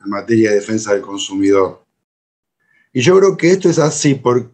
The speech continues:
por lo que les decía hace un minuto, porque hay una evolución indetenible. En la Argentina la progresividad es, eh, no solo una exigencia de las normas internacionales en materia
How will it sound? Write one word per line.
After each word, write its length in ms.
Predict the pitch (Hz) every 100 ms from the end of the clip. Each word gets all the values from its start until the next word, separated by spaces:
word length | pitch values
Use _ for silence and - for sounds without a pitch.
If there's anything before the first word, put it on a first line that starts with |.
| _ -
por 140 | 123
lo 100 | 123
que 80 | 127
les 120 | 127
decía 260 | 131 180 165
hace 160 | 160
un 80 | 147
minuto, 640 | 160 180 - 107 - - _ _ _ _ _ -
porque 260 | 107 110
hay 80 | 165
una 120 | 175
evolución 460 | 147 135 127 123 180
indetenible. 800 | 170 127 123 127 170 156 98 90
En 120 | 85
la 80 | 104
Argentina 640 | 110 117 120 170 180 156
la 160 | 127 120
progresividad 1120 | 120 120 120 - 117 117 135 156 123 120 - _ _ _ _ _ _ _ _ _ _ _ -
es, 400 | 135 156 156 - -
eh, 180 | 110 110
no 140 | 160
solo 280 | 175 196 190
una 120 | 135
exigencia 580 | 117 113 110 131 127 120
de 100 | 110
las 140 | 107
normas 340 | 107 120 117 113
internacionales 760 | 104 101 107 - 110 123 123 113
en 60 |
materia 580 | 101 101 117 117 104 -